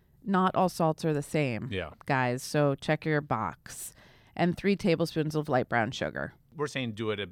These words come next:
Speaker 2: at least twelve hours ahead of time, up to two days. And you just want it uncovered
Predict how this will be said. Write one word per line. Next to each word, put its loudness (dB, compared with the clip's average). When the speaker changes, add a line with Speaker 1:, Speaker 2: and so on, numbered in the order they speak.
Speaker 2:
at -10
least -8
twelve -6
hours -4
ahead -8
of -14
time, -10
up -14
to -20
two -14
days. -8
And -12
you -8
just -12
want -4
it -8
uncovered -10